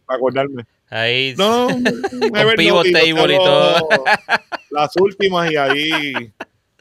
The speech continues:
Speaker 1: tacho.
Speaker 2: <laughs>
Speaker 1: Unos programitas ahí bien chévere para linkear cosas, porque si no, imagínate.
Speaker 2: Ajá.
Speaker 1: Mm.
Speaker 2: Este, pero tenemos un par de cosas en agenda, qué bueno. Qué bueno, qué bueno, qué bueno. Estoy
Speaker 1: Súper
Speaker 2: contento.
Speaker 1: bueno.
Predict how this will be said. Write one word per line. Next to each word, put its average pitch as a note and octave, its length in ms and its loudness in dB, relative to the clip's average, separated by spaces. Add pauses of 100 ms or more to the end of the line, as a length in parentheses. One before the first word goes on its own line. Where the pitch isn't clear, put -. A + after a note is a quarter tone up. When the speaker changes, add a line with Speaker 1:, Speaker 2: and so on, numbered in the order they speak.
(380)
Speaker 1:
tacho. - 360 -18 (180)
Speaker 2:
<laughs> F#3+ 760 -2
Speaker 1:
Unos F3 220 -2
programitas C3+ 520 -2
ahí C3+ 140 -2
bien C#3 160 -4
chévere B2 360 0
para A#2 140 -2
linkear A2+ 300 -6
cosas, A#2 400 -6
porque A2 200 -12
si A2 140 -12
no, A2 100 -10
imagínate. A2 480 -12 (160)
Speaker 2:
Ajá. B2 440 -6 (1400)
Speaker 1:
Mm. D#3+ 140 -10
Speaker 2:
Este, B2 800 -4
pero A#2 160 -6
tenemos B2 220 -4
un C#3 40 -14
par E3+ 120 0
de F3 80 -2
cosas E3 240 -4
en E3+ 60 -2
agenda, C#3 280 -4
qué A#2+ 80 -6
bueno. A#2+ 360 -10 (340)
Qué A2 100 -16
bueno, A#2+ 220 -12
qué A#2+ 60 -10
bueno, A2+ 200 -10
qué G#2+ 60 -12
bueno. G#2+ 160 -10
Estoy G2 220 -16
Speaker 1:
Súper A2+ 200 -8
Speaker 2:
contento. G#2 160 -8
Speaker 1:
bueno. A#2+ 240 -8